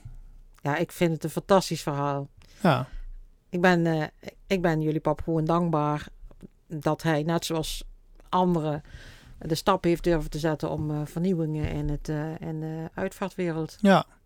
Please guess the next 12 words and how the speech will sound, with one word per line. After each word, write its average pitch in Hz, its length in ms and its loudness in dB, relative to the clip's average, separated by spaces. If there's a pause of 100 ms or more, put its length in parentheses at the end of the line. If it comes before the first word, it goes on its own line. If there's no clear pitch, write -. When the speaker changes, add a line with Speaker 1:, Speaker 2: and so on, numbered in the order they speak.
(120)
Speaker 1:
te 160 100 -10
brengen. 156 380 -4 (380)
Speaker 2:
Ja, 180 280 2
ja, 151 180 8
voor 143 140 -2
mij 147 280 4
natuurlijk 139 400 2
een, - 140 -4
echt - 200 -2
een, 147 220 2
een 151 140 2
drijfveer. 147 680 2